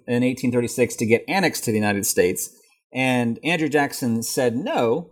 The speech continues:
uh, in part because he thought it would create a war with Mexico he didn't want to deal with,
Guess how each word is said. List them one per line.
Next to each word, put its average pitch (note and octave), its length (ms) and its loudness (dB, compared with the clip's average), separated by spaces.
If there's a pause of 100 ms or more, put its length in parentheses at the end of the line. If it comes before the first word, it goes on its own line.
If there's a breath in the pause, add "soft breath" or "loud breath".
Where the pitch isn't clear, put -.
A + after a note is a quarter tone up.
uh, C3+ 260 0
in C3 120 -2
part F3 240 2
because C3+ 180 -2
he C3 80 -4
thought C3+ 220 2
it B2+ 80 -4
would A2 160 -4
create B2 240 0
a G#2+ 40 0
war A#2 220 2
with A#2 160 -2
Mexico A#2 480 -2
he A#2 80 -2
didn't A2 240 0
want G2+ 160 0
to F2+ 60 -6
deal F3 240 0
with, G2+ 180 -2